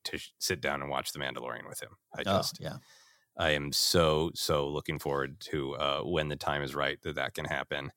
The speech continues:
Speaker 1: And
Speaker 2: Yeah.
Speaker 1: I'm so glad that, uh, that Adam had that moment and shared it with us. So thank you very, very much.
Speaker 2: Yeah, Adam, great stuff. Love hearing it. And, and, and I wanna be clear too, like, you know, we celebrate all the entry points in Star Wars in all generations. And,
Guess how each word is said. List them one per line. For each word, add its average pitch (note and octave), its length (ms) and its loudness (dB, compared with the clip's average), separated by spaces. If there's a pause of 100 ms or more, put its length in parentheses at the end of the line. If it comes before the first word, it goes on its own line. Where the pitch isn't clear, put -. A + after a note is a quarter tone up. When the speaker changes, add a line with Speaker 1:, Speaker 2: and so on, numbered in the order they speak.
(240)
Speaker 1:
And F2 160 2
Speaker 2:
Yeah. - 20 2
Speaker 1:
I'm C#2+ 120 -2
so D#2 180 2
glad D2 260 0
that, D2 180 -2
uh, D2 320 0
that F#2 160 2
Adam F#2 240 6
had F#2+ 180 6
that G2+ 140 8
moment A#2 360 6
and B2+ 200 4
shared F3 180 8
it - 60 4
with E2 120 0
us. - 140 0
So D2+ 120 -4
thank F2 300 0
you E2+ 80 0
very, C#2 300 -2
very - 280 -20
much. - 280 -18 (200)
Speaker 2:
Yeah, G2 300 0 (200)
Adam, F#2+ 440 0 (100)
great G2+ 260 0
stuff. F2+ 400 2
Love G#2+ 280 2
hearing F#2 300 4
it. F2+ 160 2
And, F2 200 0
and, B2 180 2
and C3+ 160 -2
I C#3 60 6
wanna D#3+ 180 8
be B2 120 8
clear B2 220 4
too, A#2 240 6
like, G2 300 4
you G2 60 2
know, G2 100 4
we G#2+ 140 6
celebrate G#2 600 6
all G2+ 120 6
the G2 100 4
entry F2+ 240 2
points F#2 300 0
in F#2 80 -4
Star G2 280 4
Wars F#2+ 200 2
in A2 80 4
all G#2 120 6
generations. F#2 760 4
And, F2+ 180 2